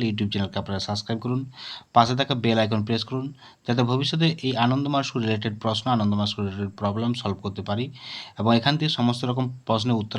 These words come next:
আপনারা পা-, পেতে পারেন। বিল্টুসের অফিসিয়াল YouTube চ্যানেল এবং বিল্টুসের স্টাডি চ্যানেল YouTube চ্যানেলের মাধ্যমে।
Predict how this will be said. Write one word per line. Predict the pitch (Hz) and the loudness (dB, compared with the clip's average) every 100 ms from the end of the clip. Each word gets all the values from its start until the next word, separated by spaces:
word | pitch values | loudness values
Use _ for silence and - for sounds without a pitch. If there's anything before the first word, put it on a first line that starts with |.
| 110 | 2
আপনারা | 107 110 | 2 0
পা-, | 101 - | 0 -2
পেতে | 101 92 92 | -4 -2 -4
পারেন। | 87 85 87 | -4 -8 -4
বিল্টুসের | 110 110 123 131 110 | -4 -2 -4 -2 -2
অফিসিয়াল | 107 117 127 110 | -2 -4 0 -2
YouTube | 104 117 | 0 -2
চ্যানেল | 127 131 | -2 -2
এবং | 117 104 | 0 0
বিল্টুসের | 98 95 104 110 | -2 -4 -4 -4
স্টাডি | - 95 95 | -2 -4 -2
চ্যানেল | 98 101 - _ _ - - - _ | -4 -6 -12 _ _ -20 -20 -20 _
YouTube | 135 135 156 | 0 2 2
চ্যানেলের | 131 107 104 98 | 2 4 4 2
মাধ্যমে। | 90 90 87 | 0 -6 -8